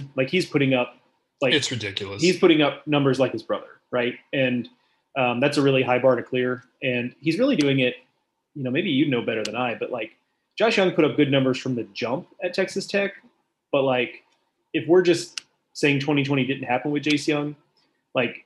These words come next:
Speaker 1: and calling this his freshman year, I, it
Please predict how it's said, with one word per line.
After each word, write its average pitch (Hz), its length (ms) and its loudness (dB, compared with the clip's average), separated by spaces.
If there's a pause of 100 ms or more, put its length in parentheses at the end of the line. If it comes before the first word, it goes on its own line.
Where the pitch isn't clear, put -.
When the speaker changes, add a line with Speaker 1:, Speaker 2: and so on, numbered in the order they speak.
Speaker 1:
and 147 100 -2
calling 131 300 4
this 131 140 -2
his 151 120 0
freshman 151 360 -2
year, 147 400 -4 (680)
I, - 200 -16
it - 60 -20